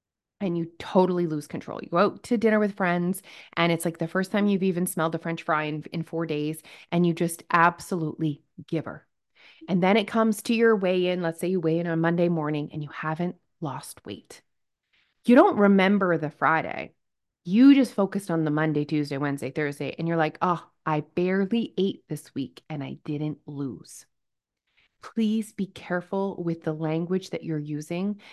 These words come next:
and the message that you are sending yourself. You are then creating this, like, victim mentality.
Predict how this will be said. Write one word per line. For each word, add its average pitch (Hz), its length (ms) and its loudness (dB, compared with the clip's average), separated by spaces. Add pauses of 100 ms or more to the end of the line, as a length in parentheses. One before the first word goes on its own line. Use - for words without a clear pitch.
(140)
and 180 160 4
the 165 40 4
message 170 560 0
that - 140 -8
you 170 140 -2
are 170 160 0
sending 165 440 -2
yourself. - 560 -6 (680)
You 196 300 4
are 208 100 6
then 202 220 6
creating 214 680 2
this, 185 260 0
like, 165 360 0 (340)
victim 226 360 4
mentality. 220 760 0